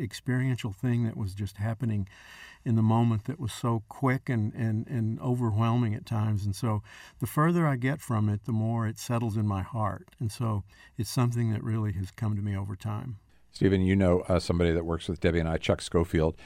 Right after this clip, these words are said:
Speaker 2: who's been with Share Our Strength for
Speaker 1: Mm-hmm.
Speaker 2: twenty years. And Chuck, uh, his uncle Cubby has a ranch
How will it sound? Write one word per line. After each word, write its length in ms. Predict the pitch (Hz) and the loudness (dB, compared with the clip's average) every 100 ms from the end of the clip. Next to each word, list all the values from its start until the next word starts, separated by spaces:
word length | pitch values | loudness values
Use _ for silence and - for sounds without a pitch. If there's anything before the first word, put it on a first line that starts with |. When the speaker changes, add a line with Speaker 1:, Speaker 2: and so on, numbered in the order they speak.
| - - | -20 -4
Speaker 2:
who's 180 | 87 80 | -4 0
been 200 | 90 85 | 2 2
with 120 | 80 | 0
Share 180 | - 85 | 0 0
Our 60 | |
Strength 320 | - - 82 | 0 -2 0
for 60 | 107 | 0
Speaker 1:
Mm-hmm. 100 | 123 | 2
Speaker 2:
twenty 220 | 151 82 | 2 2
years. 320 | 82 82 82 | 2 2 2
And 160 | 80 80 | -2 -4
Chuck, 340 | - 98 - - | 2 2 2 -2
uh, 260 | 90 82 82 - - - | 2 4 4 -2 -16 -4
his 300 | - 95 87 - | 2 2 2 0
uncle 460 | 90 87 87 82 - | 0 4 2 2 -2
Cubby 460 | - 98 85 82 - | 2 4 4 0 0
has 320 | 95 87 85 | 0 2 2
a 180 | 82 80 | 2 2
ranch 460 | 85 82 85 - | 0 0 -2 -4